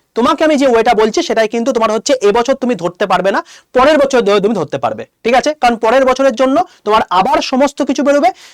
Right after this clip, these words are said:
তো মোটামুটি এবার পরের বছর জানুয়ারি থেকে ফেব্রুয়ারির মধ্যে তুমি এই অ্যামাউন্টটা কিন্তু তুলতে পারবে এবং সবচেয়ে বড় কথা সরকারি চাকরিতে। ওকে,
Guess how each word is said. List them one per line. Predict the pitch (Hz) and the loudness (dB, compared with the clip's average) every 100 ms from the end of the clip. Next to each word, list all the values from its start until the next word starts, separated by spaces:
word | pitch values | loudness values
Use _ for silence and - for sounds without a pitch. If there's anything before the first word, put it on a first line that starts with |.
| _ | _
তো | 285 | 0
মোটামুটি | 247 240 285 294 311 | 2 2 2 2 2
এবার | 311 339 | 0 2
পরের | 240 262 285 | 2 2 2
বছর | 294 339 | 2 0
জানুয়ারি | 233 226 247 269 294 | 0 0 2 0 0
থেকে | 302 - | -2 -2
ফেব্রুয়ারির | 247 240 240 262 | -2 0 0 0
মধ্যে | 254 226 302 - - _ | -2 0 -2 -2 -8 _
তুমি | 240 277 302 _ | 0 0 -2 _
এই | 226 320 339 | 2 2 2
অ্যামাউন্টটা | 202 202 208 208 214 | 0 2 0 0 -2
কিন্তু | 214 202 349 | -2 -2 -2
তুলতে | 226 185 196 | -2 -2 -2
পারবে | 190 180 202 349 - - | 0 2 2 -2 -4 -2
এবং | 202 269 330 _ | 0 0 -2 _
সবচেয়ে | - - 247 - 359 | -6 -4 -4 -2 0
বড় | 277 214 | 2 0
কথা | 175 302 | 0 -2
সরকারি | - - 240 254 294 254 | -4 -2 -2 0 0 0
চাকরিতে। | 147 - 113 117 - _ _ _ _ _ | -4 -8 -16 -16 -20 _ _ _ _ _
ওকে, | - | -6